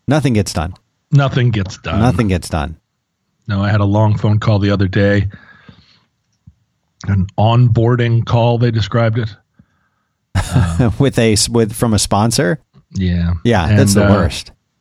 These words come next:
Speaker 2: and, uh, I was just like, "Why, why, why am I here?" Um, and nothing was accomplished.
Speaker 1: No. Totally not surprised.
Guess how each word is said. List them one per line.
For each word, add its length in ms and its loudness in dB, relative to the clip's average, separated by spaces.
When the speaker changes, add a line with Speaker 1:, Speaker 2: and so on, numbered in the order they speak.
Speaker 2:
and, 280 2
uh, 40 2
I 240 2
was 140 2
just 200 0
like, 160 -2
"Why, 320 4
why, 400 2
why 340 0
am 180 2
I 120 0
here?" 360 -2
Um, 520 4
and 120 4
nothing 260 2
was 100 -2
accomplished. 560 -14
Speaker 1:
No. 240 -2
Totally 380 2
not 180 0
surprised. 640 -4